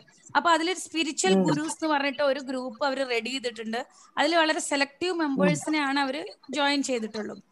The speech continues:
Speaker 1: So അതിലൊരു അഞ്ച് മാസം മുമ്പ് എന്നെയും join ചെയ്തു. Already കലച്ചേച്ചി അപ്പൊ, അപ്പൊ തന്നെ അതിലുണ്ടായിരുന്നു. So അങ്ങനെ അത് ഇപ്പൊ
Speaker 2: ഉം.
Speaker 1: ഞങ്ങക്ക് പത്തരയ്ക്ക് തുടങ്ങിയാല് early morning two thirty, ഏ, വരയ്ക്ക് ടു തേർട്ടി, അത് ചിലപ്പോ th-, ത്രീ ആവും, ഫോർ ആവും, അതുവരെ ആ sessions ഉണ്ടാവും.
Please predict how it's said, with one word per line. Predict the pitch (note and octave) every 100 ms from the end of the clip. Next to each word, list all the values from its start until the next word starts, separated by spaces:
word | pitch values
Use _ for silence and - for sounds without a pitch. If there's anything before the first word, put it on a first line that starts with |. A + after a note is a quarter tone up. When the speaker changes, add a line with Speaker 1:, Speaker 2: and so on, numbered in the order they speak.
| - - -
Speaker 1:
So | D4+
അതിലൊരു | D#4 E4 E4+
അഞ്ച് | D#4 D4 D4+
മാസം | E4+ D4+ D4 D4
മുമ്പ് | C#4 C4+
എന്നെയും | C4 B3+ C4+ C#4+
join | B3+ B3 B3+
ചെയ്തു. | A#3 B3+ C4 A#3+
Already | A#3+ B3+ C#4+
കലച്ചേച്ചി | A#3+ A#3 C4+ D4+
അപ്പൊ, | B3+ - C#4 A#3+
അപ്പൊ | A#3+ A3+
തന്നെ | C4+ C4+
അതിലുണ്ടായിരുന്നു. | B3+ A3+ G#3+ A3 A3 G#3+ G#3+ - _ _ _ - -
So |
അങ്ങനെ | D#4 D4+ D#4+ E4+ - -
അത് | B3+ D#4+
ഇപ്പൊ | E4 D#4+ -
Speaker 2:
ഉം. | F4
Speaker 1:
ഞങ്ങക്ക് | E4 D4
പത്തരയ്ക്ക് | D4+ C#4 D#4+ E4 F#4
തുടങ്ങിയാല് | D#4+ C#4 C#4 C#4+ C4+ D4
early | C4+ C#4+
morning | D#4+ D4 C4+ D4
two | D#4+ - C#4
thirty, | A3+ C#4+ C#4+ D4+ E4 - _ _ - - -
ഏ, | C4
വരയ്ക്ക് | C4+ C#4 C#4 D#4 D#4+ C#4+
ടു |
തേർട്ടി, | C#4+ C#4+ D4+
അത് | D4
ചിലപ്പോ | D4 C#4 D4 D#4 D#4 -
th-, | C4 G#3+
ത്രീ | D4
ആവും, | D4 C#4 C#4+
ഫോർ | - C4+ C#4+
ആവും, | C#4+ C#4
അതുവരെ | B3+ C#4+ D#4 E4+
ആ |
sessions | E4 D4+ - C4 A3+
ഉണ്ടാവും. | C4 G#3+ G#3+